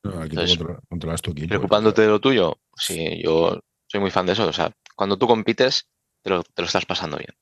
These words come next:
Speaker 2: O sea, eso es inevitable. Ah, y quien, tú quieres ir a ganar. O sea, cuando juegas un partido, los chavales es, quieren ganar. No, no quieren competir y quieren hacer lo mejor posible para pasárselo bien, ¿no?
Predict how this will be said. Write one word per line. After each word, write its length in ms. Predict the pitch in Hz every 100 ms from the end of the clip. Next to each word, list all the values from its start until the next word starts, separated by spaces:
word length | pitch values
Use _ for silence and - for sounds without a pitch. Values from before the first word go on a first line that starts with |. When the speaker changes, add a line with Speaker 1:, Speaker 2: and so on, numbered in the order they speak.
| _ _ _
Speaker 2:
O 340 | - - - -
sea, 120 | 92
eso 120 | 90
es 120 | 87
inevitable. 480 | 85 78 - - - - _ _ _ _ _
Ah, 360 | 90 80 76 76 -
y 100 | -
quien, 400 | - 80 78 - _ _ _ - _ _ -
tú 80 | 98
quieres 260 | 98 95 101
ir 80 |
a 60 | 90
ganar. 260 | 82 85 82
O 40 |
sea, 120 | 80
cuando 180 | 85 92
juegas 220 | - 87
un 80 | 87
partido, 360 | 80 - 90 90
los 140 | 85
chavales 340 | 80 85 90 92
es, 240 | 82 - -
quieren 160 | 85 82
ganar. 220 | 73 - - _
No, 240 | 80 82
no 160 | 87 87
quieren 380 | - 85 82 - - _ _ _
competir 680 | - 87 87 90 85 82 76 - - _
y 120 | - 85
quieren 560 | 92 85 85 82 80
hacer 520 | - - - - 95 85
lo 100 | 85
mejor 240 | 82 87
posible 720 | - - 90 82 85 82 82 - _ _
para 160 | 87 87
pasárselo 440 | 85 90 - 80
bien, 140 | 76
¿no? 60 | 78